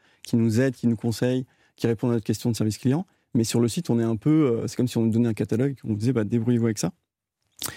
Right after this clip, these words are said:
Donc l'idée, c'est vraiment de rajouter ce vendeur augmenté sur le site, euh, en marque blanche, sous format chatbot, mais, euh, qui va vraiment, euh, comprendre vos goûts, vous faire des recommandations, et aussi répondre à toutes vos questions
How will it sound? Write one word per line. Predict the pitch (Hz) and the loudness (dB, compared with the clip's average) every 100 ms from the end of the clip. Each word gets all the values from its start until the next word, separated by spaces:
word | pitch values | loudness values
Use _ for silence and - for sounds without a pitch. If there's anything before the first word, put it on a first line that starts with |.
| - - - | -14 -20 -4
Donc | 117 135 | -2 2
l'idée, | 160 | 2
c'est | 170 | 2
vraiment | 139 160 | 0 0
de | 139 | 0
rajouter | 139 139 160 | -2 -2 -2
ce | 117 | 0
vendeur | 127 135 131 | 0 0 2
augmenté | 127 123 120 | 0 0 -2
sur | - 135 | 0 0
le | 120 | 0
site, | 175 - - - - - 120 | -4 -8 -14 -20 -20 -4 -2
euh, | 113 113 - | 0 0 0
en | 151 | -2
marque | 156 143 | 0 -2
blanche, | 120 131 160 180 - | 0 0 -2 -6 -8
sous | - 156 | -6 -2
format | 151 127 | -2 -2
chatbot, | 120 120 - - _ _ _ - | -2 -2 -4 -10 _ _ _ -4
mais, | 123 117 135 | 2 2 2
euh, | 135 107 | 2 0
qui | 113 | 0
va | 113 | 0
vraiment, | 107 113 123 139 120 | 0 0 0 0 -2
euh, | |
comprendre | - 120 - 120 | 0 -2 0 0
vos | 110 | 0
goûts, | 107 123 127 131 | 0 2 2 2
vous | 120 | 0
faire | 117 | -2
des | 113 | -2
recommandations, | 117 117 160 - _ _ - | -2 -2 -2 -6 _ _ -2
et | 156 | 0
aussi | 139 - | 0 -2
répondre | 156 143 127 | -2 0 -2
à | |
toutes | - 180 | 0 0
vos | 156 | 0
questions | 127 - | 0 -2